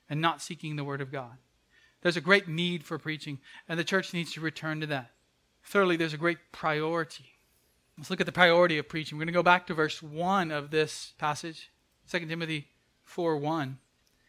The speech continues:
Look how strongly, how serious he charges Timothy. "I solemnly charge you in the presence of God and of Christ Jesus." It's very serious. It's very solemn.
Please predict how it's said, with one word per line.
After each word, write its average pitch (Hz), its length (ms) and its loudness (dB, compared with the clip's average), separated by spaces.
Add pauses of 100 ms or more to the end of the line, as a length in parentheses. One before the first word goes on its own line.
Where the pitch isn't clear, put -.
(260)
Look 175 180 2
how 190 80 0
strongly, 196 760 4
how 185 120 0
serious 180 760 6 (440)
he 214 160 -2
charges 202 480 2
Timothy. 202 460 -6 (380)
"I 190 240 2 (220)
solemnly 262 1120 8
charge 151 420 2
you 143 180 -6 (1200)
in 208 100 6
the 208 60 8
presence 269 520 6
of 214 120 -6
God 254 460 6 (240)
and 202 160 0
of - 160 0
Christ 214 460 0
Jesus." 196 640 -8 (1300)
It's 151 120 -8
very 190 220 2
serious. 233 340 0
It's 160 120 -12
very 196 260 2
solemn. 208 340 4